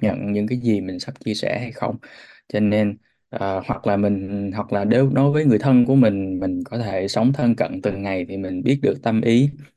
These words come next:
cách suy nghĩ của họ thì may ra, à, mình biết được, à, tìm cách dẫn dắt họ vào,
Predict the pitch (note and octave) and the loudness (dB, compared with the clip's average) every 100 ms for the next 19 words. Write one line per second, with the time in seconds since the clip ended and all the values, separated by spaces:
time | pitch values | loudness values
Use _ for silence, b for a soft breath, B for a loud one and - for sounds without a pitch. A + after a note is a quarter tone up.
0 | - A#2+ C#3 C#3+ A2+ G2+ - B2+ A#2+ F2+ | -6 -4 -4 -4 -2 -2 -4 -6 -6 -6
1 | F#2 - G2 G2+ A2+ A#2+ A2+ A2 b b | -6 -8 -6 0 0 2 -2 -4 b b
2 | b b _ - F#2+ F#2+ G2 F#2+ F#2+ F2+ | b b _ -12 -8 -4 -2 -2 -4 -2
3 | G#2 C3+ - G#2 - - - - F#2+ G2 | 0 2 2 0 -2 -14 -12 -6 -6 -4
4 | A2+ - E2+ G#2+ C3 C3+ - E2+ F#2 G2 | -6 -4 -2 0 -2 -4 -6 -6 -4 -4
5 | F#2 F2 | -4 -6